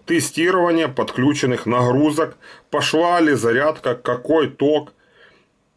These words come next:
И для многих может быть вот это вот и всё. Давайте переключим вправо.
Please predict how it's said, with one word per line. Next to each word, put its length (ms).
И 100
для 160
многих 400
может 320
быть 200
вот 200
это 220
вот 360
и 80
всё. 540
Давайте 420
переключим 540
вправо. 680